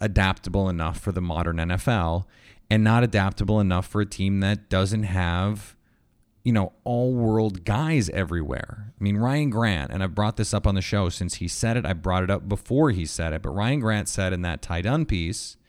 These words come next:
please don't immediately recoil when you hear me mention that story. He mentioned that the offense that Mike McCarthy wanted to run was great when they had James Jones, Donald Driver, Jordy Nelson, Greg Jennings, all those guys, Jermichael Finley.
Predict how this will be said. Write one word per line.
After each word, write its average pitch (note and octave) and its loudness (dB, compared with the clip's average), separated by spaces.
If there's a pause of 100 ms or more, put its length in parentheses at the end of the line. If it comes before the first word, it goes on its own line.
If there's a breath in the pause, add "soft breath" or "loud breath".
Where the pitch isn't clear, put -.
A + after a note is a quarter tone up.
(560 soft breath)
please F2 0
don't F2 0
immediately F#2 0
recoil F#2 0
when F2 0
you F#2 2
hear F#2 2
me F2+ 0
mention F#2 0
that D#2+ -4
story. E2+ 2 (800 loud breath)
He E3 4
mentioned A2+ 4
that G2 0
the A2 4
offense A2 2
that E2+ -4
Mike F#2 -2
McCarthy G2+ 2
wanted F#2+ 2
to C3 2
run F2 0
was F2+ 2
great A#2+ 2
when G2 4
they A2 4
had F2 2
James E2+ 0
Jones, D#2+ -2
Donald E2 -2
Driver, E2 0
Jordy F2 0
Nelson, E2 -2
Greg D#2+ -4
Jennings, F#2 0
all A2 2
those F#2+ 2
guys, - -6
Jermichael F2+ -2
Finley. D#2+ -4